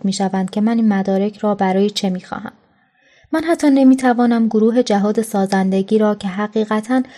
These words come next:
داوطلب‌های فعال و دلسوزی در بین آنها کار می‌کنند قانع کنم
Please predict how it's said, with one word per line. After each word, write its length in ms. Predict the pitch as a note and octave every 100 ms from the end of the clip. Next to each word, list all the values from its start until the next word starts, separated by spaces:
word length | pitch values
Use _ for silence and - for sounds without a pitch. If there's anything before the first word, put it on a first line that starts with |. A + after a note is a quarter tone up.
| - -
داوطلب‌های 840 | A3+ A3+ A3+ A#3+ A#3 A3+ - C#4 C4
فعال 600 | - G3 - A#3+ A#3+ A3
و 60 |
دلسوزی 680 | G#3+ G3+ G3 G3 - B3+ G#3+
در 180 | F#3 F#3
بین 240 | F#3 F#3
آنها 360 | F#3 F#3+ F#3 G3
کار 280 | - F#3+ F#3+
می‌کنند 540 | F#3+ - G#3 A3 G#3+
قانع 280 | G3+ F#3+ G3+
کنم 360 | G3+ G#3 G3